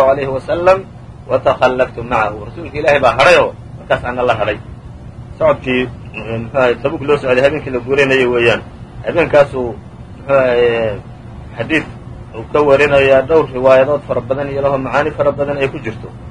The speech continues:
Mughira ibn Shucba baa wuxuu leeyahay, Rasuulka Ilaahay baa dadkii ka hadho, markaas ana la hadhay.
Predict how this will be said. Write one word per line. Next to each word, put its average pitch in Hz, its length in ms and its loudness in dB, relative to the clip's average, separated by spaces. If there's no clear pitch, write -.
Mughira 160 320 6
ibn 143 220 0
Shucba 131 420 4
baa 135 160 4
wuxuu 156 220 -4
leeyahay, 143 180 2
Rasuulka 143 320 -8
Ilaahay 147 240 0
baa 131 160 4
dadkii 139 240 -4
ka 139 120 0
hadho, 151 160 6
markaas 120 320 -2
ana 123 180 -2
la 123 120 4
hadhay. 117 260 4